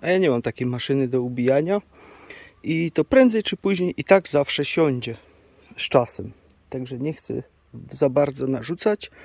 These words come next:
wolę po prostu poubierać. Tak za każdym razem zawsze robiłem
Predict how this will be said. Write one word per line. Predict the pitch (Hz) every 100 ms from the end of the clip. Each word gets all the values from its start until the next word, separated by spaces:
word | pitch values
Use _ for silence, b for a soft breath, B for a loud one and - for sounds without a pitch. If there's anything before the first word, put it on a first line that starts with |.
| B B B B B
wolę | 127 147 143
po | -
prostu | 135 127 131 - 131
poubierać. | 127 127 143 127 - -
Tak | - 139
za | -
każdym | - 165 151 147
razem | 147 156 147
zawsze | 135 151 - 135
robiłem | 123 131 196 202 196